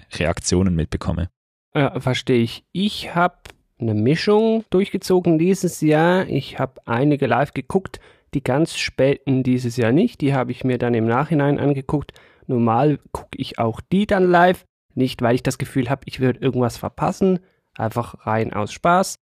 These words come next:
Speaker 2: Einmal im Jahr ist E drei. Dieses Jahr hab ich's dann halt leider nicht hinbekommen, dass das irgendwie ging. Verpflichtungen und so weiter.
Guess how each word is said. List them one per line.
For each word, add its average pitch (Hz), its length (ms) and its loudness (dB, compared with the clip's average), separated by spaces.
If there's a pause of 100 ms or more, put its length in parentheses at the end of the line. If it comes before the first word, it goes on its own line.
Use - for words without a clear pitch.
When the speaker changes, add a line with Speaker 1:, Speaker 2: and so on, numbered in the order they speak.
(200)
Speaker 2:
Einmal 123 320 0
im 117 140 0
Jahr 113 240 2
ist 110 120 -6
E 104 80 -6
drei. 139 300 0 (440)
Dieses 127 280 0
Jahr 127 200 4
hab 127 240 -2
ich's - 200 -12
dann 117 240 -6
halt 110 180 -6
leider 107 320 -2
nicht 135 220 -2
hinbekommen, 143 640 2
dass 123 160 -4
das 120 160 -6
irgendwie 117 440 0
ging. 220 420 2
Verpflichtungen 135 640 -2
und 113 120 -4
so - 140 -6
weiter. 135 340 0